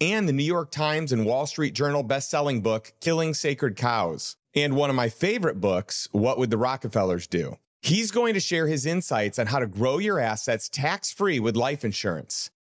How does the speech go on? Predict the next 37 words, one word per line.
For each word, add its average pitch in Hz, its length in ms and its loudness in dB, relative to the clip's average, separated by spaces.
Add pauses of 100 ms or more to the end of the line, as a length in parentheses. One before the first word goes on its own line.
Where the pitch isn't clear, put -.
(100)
And 165 180 0
you'll 156 200 2
also 190 420 2
get 127 220 0
some 120 160 -2
time 120 320 2
with 117 140 0
Rob 135 360 0
Dial, 143 540 0
the 123 100 2
mastermind 131 680 0
behind 117 560 0
the 107 120 2
Mindset 147 720 0
Mentor 139 560 0
podcast, 123 1000 -2
who 143 100 2
will 151 160 4
share 202 400 0
with 139 180 -2
you 98 300 2
how 123 240 0
to 156 80 0
find 143 420 -2
fulfillment 123 680 0 (100)
in 123 160 2
success. - 760 -4 (300)
Then 185 240 2
you'll 247 120 2
get 185 140 0
to 202 80 0
participate 185 720 0
in 147 100 2
a 127 80 2
special 185 580 -2
investment 143 580 0
presentation, 131 880 0